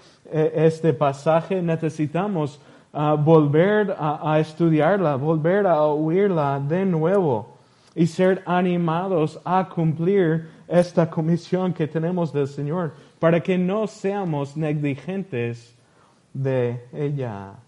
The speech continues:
porque podem-, podemos ser olvidadizos, ¿no es cierto? No, no es cada día que nos levantamos pensando: "¿Cómo puedo yo cumplir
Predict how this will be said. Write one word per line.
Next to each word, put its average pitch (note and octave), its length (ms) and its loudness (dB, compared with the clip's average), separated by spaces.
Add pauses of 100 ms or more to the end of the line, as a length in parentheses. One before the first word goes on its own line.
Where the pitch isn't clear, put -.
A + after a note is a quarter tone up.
(120)
porque C#3 340 -4
podem-, C#3+ 520 -4
podemos D#3 400 -2
ser C#3 460 -2 (360)
olvidadizos, C3+ 960 0
¿no B2+ 140 -4
es B2 100 -4
cierto? C3+ 380 -4
No, D#3 280 0 (140)
no E3+ 140 2
es E3 120 0
cada F#3 320 4
día E3 680 2
que E3 140 0
nos D3+ 240 0
levantamos D3 720 0
pensando: C#3+ 680 -4 (240)
"¿Cómo G#3+ 440 2
puedo G3 300 4
yo F#3 380 2
cumplir F#3 720 2